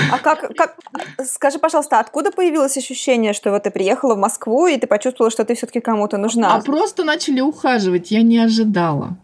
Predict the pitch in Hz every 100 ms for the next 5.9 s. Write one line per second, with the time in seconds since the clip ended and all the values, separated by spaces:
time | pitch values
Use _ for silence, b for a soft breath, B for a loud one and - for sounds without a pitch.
0 | _ - 190 208 233 - 240 240 240 240
1 | 247 240 226 226 226 302 403 370 220 208
2 | 220 262 240 269 349 - - 226 220 220
3 | B B 233 277 269 254 277 - 247 247
4 | 370 381 330 - 220 262 240 226 190 220
5 | 302 294 - 226 - 208 208 196